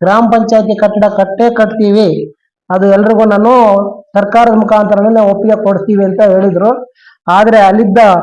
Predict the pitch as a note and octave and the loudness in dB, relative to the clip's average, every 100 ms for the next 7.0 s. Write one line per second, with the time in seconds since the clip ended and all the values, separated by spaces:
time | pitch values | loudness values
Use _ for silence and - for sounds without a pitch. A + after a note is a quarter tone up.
0 | - - _ _ F#3+ F#3 G3 F3+ E3+ E3+ | -6 -14 _ _ -2 0 2 2 -2 0
1 | A#3 B3+ B3+ A3+ F3 D#3+ - - - - | 0 2 4 4 2 0 -6 -12 -10 -6
2 | - - - - _ _ _ _ _ - | -4 -4 -8 -16 _ _ _ _ _ -4
3 | G#3 A3 G#3 F3 D3 E3+ F3+ A#3 A#3 A3+ | 0 2 2 0 -2 -2 0 0 0 0
4 | G3+ G3+ F#3+ D3+ D3+ - - - _ _ | -2 0 -2 -4 -6 -12 -16 -18 _ _
5 | _ _ - D3 F#3+ B3+ - C4 G3 A3 | _ _ -6 0 2 2 2 2 2 2
6 | C4 C4+ B3+ A3+ G#3+ F#3+ G3 F3+ G3 - | 4 4 4 2 0 0 0 0 -2 -4